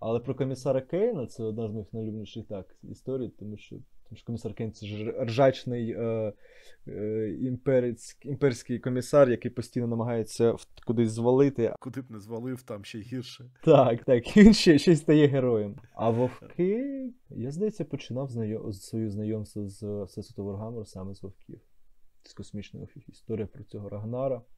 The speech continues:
Speaker 1: про яку я досі не знаю, чим там все закінчилось. Тому що я читав тільки перші, ч-, перші чотири книжки.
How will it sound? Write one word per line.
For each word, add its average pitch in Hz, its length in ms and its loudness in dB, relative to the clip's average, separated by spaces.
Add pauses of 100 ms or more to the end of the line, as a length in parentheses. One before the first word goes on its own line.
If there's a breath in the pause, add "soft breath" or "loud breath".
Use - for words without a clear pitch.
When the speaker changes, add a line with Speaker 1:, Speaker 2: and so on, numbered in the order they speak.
(140)
Speaker 1:
про 113 120 -12
яку 110 200 -8
я 117 100 -2
досі 117 260 -4
не 117 100 -4
знаю, 117 200 -4
чим 113 160 -12
там 107 120 -10
все 107 120 -12
закінчилось. 113 560 -12
Тому 135 180 -4
що - 100 -4
я 113 60 -2
читав 110 200 -6
тільки - 180 -12
перші, - 320 -6
ч-, - 180 -20
перші 131 200 -4
чотири 135 320 -2
книжки. - 440 -12